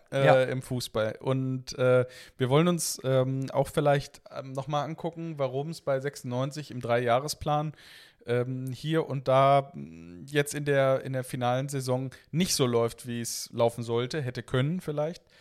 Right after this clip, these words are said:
Speaker 1: Äh, und wir haben uns mal Transfers angeguckt,
Speaker 2: Mhm.
Speaker 1: äh, die in den letzten Jahren liefen. Und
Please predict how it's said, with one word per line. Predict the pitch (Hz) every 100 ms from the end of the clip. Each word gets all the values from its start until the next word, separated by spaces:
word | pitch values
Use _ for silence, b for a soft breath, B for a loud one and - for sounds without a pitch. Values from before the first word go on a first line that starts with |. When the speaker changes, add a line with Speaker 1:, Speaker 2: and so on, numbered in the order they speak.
| b b b 127
Speaker 1:
Äh, | 131 135
und | 147
wir | 156
haben | 151 170
uns | 160
mal | 156 160
Transfers | - 165 - 185
angeguckt, | 156 131 117 123 110 - 147
Speaker 2:
Mhm. | 143
Speaker 1:
äh, | 139 135 135
die | 131 123
in | 127
den | 127
letzten | 139 - 127
Jahren | 120 117
liefen. | 123 147 190
Und | 170 147 147